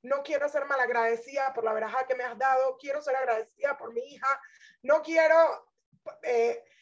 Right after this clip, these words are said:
que, que nubles mi vista y que no vea". De-, debí haberles leído lo que escribí, porque la verdad fue algo muy especial, y le dije, "Por favor, permítame tener emuná estos momentos, no sé cómo me voy a levantar". Ahora, yo todavía no tengo idea qué pasa en mi casa, pero yo quiero que entiendan algo.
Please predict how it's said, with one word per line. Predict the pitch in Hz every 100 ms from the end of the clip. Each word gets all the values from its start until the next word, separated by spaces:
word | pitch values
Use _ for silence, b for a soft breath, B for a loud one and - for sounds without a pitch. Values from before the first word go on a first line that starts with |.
| b -
que, | 262 -
que | 254
nubles | 262 320 330 311
mi | 302 262
vista | 320 339 330 320
y | 302
que | 247
no | 269 302
vea". | 302 311 311 311 - _ _
De-, | 240 -
debí | 233 247
haberles | 285 285 285 285
leído | 233 269 269
lo | 233
que | 220
escribí, | 220 220 262
porque | 262 220 202
la | 202
verdad | 220 247
fue | 214
algo | 233 233
muy | 254
especial, | 262 208 277 277
y | 247
le |
dije, | 233 294
"Por | 233 226
favor, | - 220 247 294 302
permítame | 233 - 277 254
tener | 233 240 254
emuná | 262 233 277
estos | - 269 226
momentos, | 226 269 320 339 370 - _ b b b -
no | 294 349
sé | 349 330
cómo | 320 311
me | 269
voy |
a | 262
levantar". | 254 214 196 185 -
Ahora, | 254 277 262
yo | 240 370
todavía | 359 311 294
no | 294
tengo | 285 277 254
idea | 262 269
qué | 262
pasa | 247 240
en | 233
mi |
casa, | 214 208 220
pero | 220
yo | 294
quiero | 339 339
que | -
entiendan | 240 233 226
algo. | 214 185